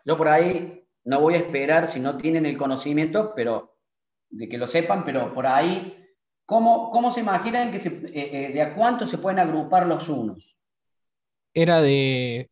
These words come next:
Speaker 2: fa-, era múltiplos de dos.
Speaker 1: Múltiplos de dos, exactamente.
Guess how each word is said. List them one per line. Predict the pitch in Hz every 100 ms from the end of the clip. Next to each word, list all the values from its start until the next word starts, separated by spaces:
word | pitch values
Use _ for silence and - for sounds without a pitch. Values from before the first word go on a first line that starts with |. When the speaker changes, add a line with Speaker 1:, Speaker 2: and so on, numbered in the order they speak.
| -
Speaker 2:
fa-, | 139 -
era | 143 147 139 131 127 123 -
múltiplos | - 160 156 139 131
de | 135
dos. | 143 139 143 - _ _ _ _ _ _ _
Speaker 1:
Múltiplos | 120 160 208 208 202 180 165
de | 156
dos, | 156 147 - -
exactamente. | 131 139 180 180 180 170 135 - 107